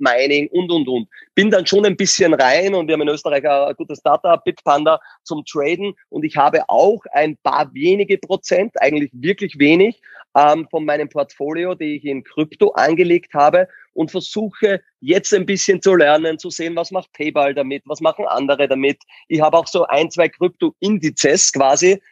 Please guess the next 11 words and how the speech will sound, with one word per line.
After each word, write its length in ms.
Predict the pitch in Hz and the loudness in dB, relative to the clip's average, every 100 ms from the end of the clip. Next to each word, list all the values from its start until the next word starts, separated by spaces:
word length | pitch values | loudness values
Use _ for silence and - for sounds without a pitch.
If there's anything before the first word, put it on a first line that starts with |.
| _ 147 | _ -8
die 60 | |
quasi 320 | 135 147 151 | 0 2 2
abgebildet 640 | 156 143 165 156 165 165 147 | 2 0 -4 -6 -6 -4 -4
werden, 240 | 147 147 | -4 -4
wo 100 | 135 | -10
die 140 | 143 | -12
zehn 260 | - 147 147 | -8 -6 -6
größten 340 | 127 143 - 147 | -4 -4 -4 -4
Kryptowährungen 640 | 143 - 123 123 127 127 | -4 -2 2 2 2 -2
drin 180 | 127 131 | -2 -2
sind. 180 | 139 | 2